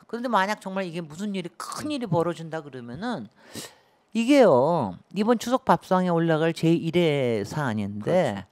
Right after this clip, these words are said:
Speaker 2: 그렇죠.
Speaker 1: 왜냐하면 이제 그동안 최상병 특검이라든가
Speaker 2: 음.
Speaker 1: 또 말도 안 되는 뭐 저 그 무슨 세관원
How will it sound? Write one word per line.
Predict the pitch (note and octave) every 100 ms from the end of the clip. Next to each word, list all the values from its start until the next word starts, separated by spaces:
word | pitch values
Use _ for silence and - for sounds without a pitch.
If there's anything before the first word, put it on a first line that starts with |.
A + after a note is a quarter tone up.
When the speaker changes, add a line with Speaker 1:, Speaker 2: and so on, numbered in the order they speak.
| _
Speaker 2:
그렇죠. | - - - _ _ -
Speaker 1:
왜냐하면 | F3+ G3+ G#3
이제 | G#3
그동안 | G3+ F#3 F3+ E3+ C3+ B2+ C#3 B2+ F#2+ -
최상병 | - F3+ G3+ E3
특검이라든가 | C#3+ - D#3+ D3 B2+ A2+ - A2+ G#2 G#2 G2 G2 E2
Speaker 2:
음. | G2
Speaker 1:
또 | F#2+
말도 | - - D3
안 | E3+
되는 | F#3 F3 D#3 C3
뭐 | A#2+ A#2 G#2 - - - - _
저 | - A#2 A2 G2+ F2 E2 C#2+ _
그 | -
무슨 | G2+ G#2 G#2 G#2
세관원 | - E3 E3+ D3 C3 A2+ G#2+ E2